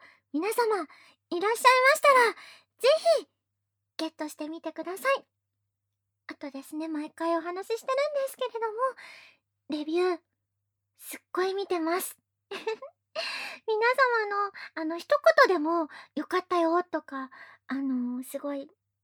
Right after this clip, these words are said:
お耳よかったよ」とか言ってくれるだけでも、すごい励みになりますので、ぜひ、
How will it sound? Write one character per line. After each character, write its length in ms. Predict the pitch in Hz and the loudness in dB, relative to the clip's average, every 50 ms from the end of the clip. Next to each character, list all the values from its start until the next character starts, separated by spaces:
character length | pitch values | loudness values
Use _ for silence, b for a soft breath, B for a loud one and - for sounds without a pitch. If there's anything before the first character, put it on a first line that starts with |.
| _ _ _ - | _ _ _ -6
お 80 | 285 | -4
耳 260 | 294 302 311 320 320 349 | -4 -2 -2 -4 -2 -4
よ 100 | 370 349 | -2 0
か 120 | - 359 | 0 -2
っ 80 | 349 - | 0 0
た 100 | 349 339 | 0 2
よ」 280 | 349 359 370 392 403 403 | 4 4 4 4 4 4
と 120 | - 330 320 | 2 -2 -2
か 180 | - 269 269 B B B B B B B B | -4 -8 -8 B B B B B B B B
言 120 | 285 285 | -10 -8
っ 20 | |
て 100 | - 349 | -8 -8
く 140 | - - 370 | -10 -8 -4
れ 100 | 381 453 | -2 2
る 120 | 466 508 508 | 2 4 6
だ 120 | 508 523 | 6 4
け 80 | - 523 554 571 539 440 | 4 4 4 6 4 4
で 60 | 392 | 2
も、 100 | 339 - B B B | -2 -6 B B B
す 180 | B - - 349 | B -8 -4 0
ご 120 | 349 381 | 2 2
い 60 | 381 359 | 2 2
励 340 | 311 320 320 - 349 381 | 0 -4 -4 -2 -2 0
み 60 | 440 494 523 508 | 2 2 2 2
に 60 | 480 392 | 2 2
な 100 | 359 339 | 0 -2
り 140 | 339 339 | -2 -2
ま 100 | 349 381 | 0 2
す 140 | 453 494 - 494 494 453 | 2 2 4 2 2 2
の 60 | 381 | 0
で、 80 | 330 | -2
ぜ 60 | 311 B 330 B B B B B - 480 571 - 640 640 | -6 B -10 B B B B B -2 -2 0 4 4 4
ひ、 80 | 480 | 4